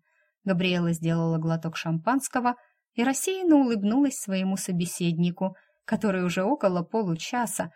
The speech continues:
рассказывал ей о сортах вин и своих виноградников в долине Напа. Весь вечер она была как на иголках, но старательно делала вид,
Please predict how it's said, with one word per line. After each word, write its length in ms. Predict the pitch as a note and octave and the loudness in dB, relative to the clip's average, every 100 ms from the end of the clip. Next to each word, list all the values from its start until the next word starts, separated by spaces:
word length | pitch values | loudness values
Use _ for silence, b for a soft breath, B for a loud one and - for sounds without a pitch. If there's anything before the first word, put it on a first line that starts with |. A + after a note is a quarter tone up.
| b _ | b _
рассказывал 680 | B3+ B3+ - D4+ B3 A#3+ B3 | -4 0 4 4 4 -2 -2
ей 240 | A3 C4 | 0 0
о 140 | - A3 | 0 -4
сортах 580 | - G3+ G3 F#3 E3+ F#3 | -4 -6 -4 -2 0 0
вин 280 | G#3+ C4 C4 b _ | 2 2 2 b _
и 80 | - | -2
своих 480 | - F3 F3 C4 | 2 2 2 0
виноградников 920 | E3+ E3+ D#3+ D3 F3 G#3 F3 D#3+ E3 D#3+ _ | 2 4 4 2 0 2 0 0 -2 -6 _
в 120 | G#3 | -2
долине 480 | F#3 F3+ E3 D#3+ D#3 | 0 2 4 4 4
Напа. 480 | D#3 D#3 D#3+ D#3 D#3+ _ _ _ _ _ _ | 2 0 -2 -6 -8 _ _ _ _ _ _
Весь 340 | G3+ G3 E3 E3+ | 0 0 0 -2
вечер 440 | G3+ A3+ B3 - _ | -2 -2 -6 -10 _
она 260 | G3+ G3+ F3 | 0 2 2
была 320 | E3 E3+ E3 | 2 2 0
как 220 | E3+ D#3+ | 0 0
на 180 | E3+ D#3+ | 2 4
иголках, 640 | D#3+ D#3+ D#3+ E3 E3 - _ _ - | 2 0 -2 -4 -8 -12 _ _ -2
но 120 | G#3+ | 0
старательно 640 | - A3+ C4+ C4+ B3 A#3+ | 0 -4 -4 -2 0 0
делала 460 | A3 G#3 G#3 G3 F#3 | 0 0 0 0 0
вид, 280 | F3+ C#4+ | 0 -2